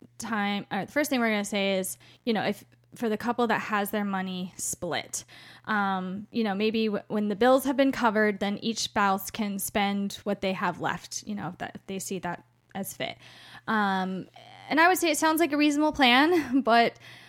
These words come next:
honestly, the process there would then, um, build resentment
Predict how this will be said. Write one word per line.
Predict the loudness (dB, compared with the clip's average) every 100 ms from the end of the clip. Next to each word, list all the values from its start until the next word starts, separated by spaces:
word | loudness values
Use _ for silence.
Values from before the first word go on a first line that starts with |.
| -20 -20 -4
honestly, | 2 2 4 0 2 2 4
the | 4 0
process | 0 2 2 2 -2 -2
there | -2 0 2
would | 0 -2
then, | -2 0 -2 -4 -8 -16 _ _ _ -4
um, | -2 0 -4 -6 -10 -12 _ _ -18 -12 0
build | 0 2
resentment | -2 -2 -4 -6 -6 -6 -8